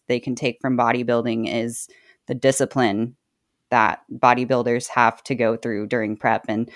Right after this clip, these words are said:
I think that was a huge advantage for me,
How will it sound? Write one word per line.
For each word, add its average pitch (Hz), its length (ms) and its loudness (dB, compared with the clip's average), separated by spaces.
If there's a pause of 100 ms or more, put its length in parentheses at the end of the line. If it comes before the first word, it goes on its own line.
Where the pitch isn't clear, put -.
(280)
I 139 60 2
think 156 160 6
that 135 120 6
was 139 120 2
a 131 40 -6
huge 131 240 -2
advantage 113 760 -2 (100)
for 127 120 -2
me, 107 340 -2